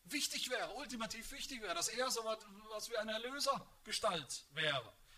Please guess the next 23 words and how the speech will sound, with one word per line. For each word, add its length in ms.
Er 80
hat 60
es 100
nicht 160
für 80
einen 180
Augenblick 400
hingenommen, 460
dass 120
die 80
Leute 480
ihn 420
für 100
den 120
Erlöser 380
gehalten 380
haben, 120
dass 100
sie 100
auf 200
ihn 240
geschaut 460
haben. 240